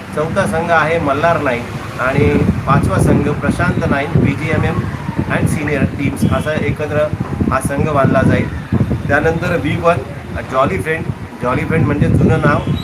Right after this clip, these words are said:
या ठिकाणी आपण पाहिलं गेलं आहे. सातव्या टीमचं नाव आपण या ठिकाणी जाहीर नक्कीच करतोय आणि मागच्या वर्षीचा, मागच्याच संडेचा उपविजेता ठरलेला, ठरलेला संघ म्हणजेच आरसीसी रामनगर हा स्पर्धेमध्ये या ठिकाणी समाविष्ट होत आहे. या ठिकाणी आठ चिठ्ठ्या आपण बनवल्या आहेत. या आठ चिठ्ठ्यांसाठी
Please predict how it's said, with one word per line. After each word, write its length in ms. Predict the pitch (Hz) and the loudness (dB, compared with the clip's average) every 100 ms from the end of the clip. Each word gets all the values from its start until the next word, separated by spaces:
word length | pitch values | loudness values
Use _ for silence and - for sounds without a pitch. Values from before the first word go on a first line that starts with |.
| 135 | -2
या 80 | |
ठिकाणी 300 | 139 147 151 | -4 -4 -2
आपण 200 | 147 143 | -2 -4
पाहिलं 460 | 143 127 135 143 151 | -6 -2 -2 -2 -4
गेलं 180 | 135 147 | -2 -2
आहे. 120 | 151 - - - - - | -2 -2 -6 -8 -6 -2
सातव्या 300 | 131 165 160 | -2 -2 -4
टीमचं 320 | 156 151 147 | -4 -4 -2
नाव 180 | 143 156 | 0 0
आपण 260 | 139 143 147 | 0 -2 -2
या 120 | 139 | -2
ठिकाणी 300 | 143 147 135 | -2 -2 -2
जाहीर 320 | 123 139 139 | -2 0 2
नक्कीच 280 | 135 - 139 | 2 2 2
करतोय 280 | 143 - 127 - - - - - | 2 0 0 2 2 0 -2 -2
आणि 140 | 120 | 0
मागच्या 500 | 135 - - 170 170 | 2 2 2 2 4
वर्षीचा, 500 | 165 - - - 165 165 - - | 4 4 2 2 2 2 0 0
मागच्याच 480 | 135 139 147 143 - | 2 2 2 2 2
संडेचा 520 | 143 143 - 135 117 - - | 2 2 2 2 0 0 0
उपविजेता 580 | - - - - 165 147 | 4 4 6 4 2 2
ठरलेला, 240 | 151 143 | 2 4
ठरलेला 400 | - - 143 143 | 2 2 0 0
संघ 260 | - 135 139 | 0 0 -2
म्हणजेच 380 | 123 135 147 - | -4 -4 -4 -2
आरसीसी 480 | 123 - - - | 0 0 2 4
रामनगर 440 | - - - - - - - - - - | 4 4 4 4 2 0 0 0 2 2
हा 80 | 147 | 2
स्पर्धेमध्ये 680 | - 147 139 147 143 147 | 0 0 0 0 0 0
या 80 | 143 | 0
ठिकाणी 300 | - - - | 0 -2 -6
समाविष्ट 380 | 127 113 113 - | -2 0 0 -4
होत 200 | 113 - | -10 -8
आहे. 80 | - - - - - | -10 -10 -12 -12 -6
या 80 | 127 | -4
ठिकाणी 240 | 139 143 | -2 -2
आठ 200 | 131 147 | -2 -4
चिठ्ठ्या 240 | 143 156 | -6 -4
आपण 220 | 147 147 139 | -2 -2 0
बनवल्या 360 | 135 170 151 | 2 2 2
आहेत. 560 | 120 - - - - 131 | 0 -4 -4 -4 -2 0
या 100 | 135 | 2
आठ 180 | 156 151 | 0 0
चिठ्ठ्यांसाठी 760 | 151 165 151 147 147 165 139 | -4 -4 -4 -2 -4 -4 -6